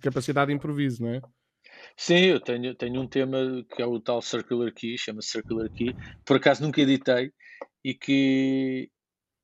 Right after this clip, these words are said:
Speaker 2: e que, e nunca editei porquê? Porque era um tema que, que te-, estava um bocado relacionado com isso, era uma, aquilo era uma jam que eu ia fazendo, estava ali a tocar, a tocar, a tocar, pá, e consoante, lá está,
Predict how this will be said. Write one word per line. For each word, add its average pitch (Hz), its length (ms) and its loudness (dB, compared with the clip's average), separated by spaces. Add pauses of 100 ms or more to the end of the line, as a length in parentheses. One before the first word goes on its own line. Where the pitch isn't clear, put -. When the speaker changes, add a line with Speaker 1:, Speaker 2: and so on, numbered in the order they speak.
Speaker 2:
e 139 100 -10
que, - 220 -20
e 151 160 2
nunca 170 200 4
editei 156 280 2
porquê? 123 400 -4
Porque 131 260 -2
era 156 100 4
um 147 100 -2
tema 117 400 0
que, - 340 -20
que - 80 -20
te-, 147 300 2
estava 143 220 0
um 151 40 -2
bocado 147 240 -2
relacionado 151 480 -4
com 147 180 -2
isso, 135 320 -4
era 127 120 -2
uma, 131 340 -2 (340)
aquilo 170 220 2
era 180 120 6
uma 165 200 2
jam 139 300 2
que 139 100 -6
eu 131 60 0
ia 127 120 -2
fazendo, 113 420 -6
estava 107 300 -4
ali 123 140 -2
a 120 60 -6
tocar, 151 480 -2
a 135 40 -8
tocar, 143 480 -8
a 131 60 -18
tocar, 135 420 -16
pá, 175 140 4
e 127 60 2
consoante, 185 560 2 (100)
lá 165 100 6
está, 135 300 0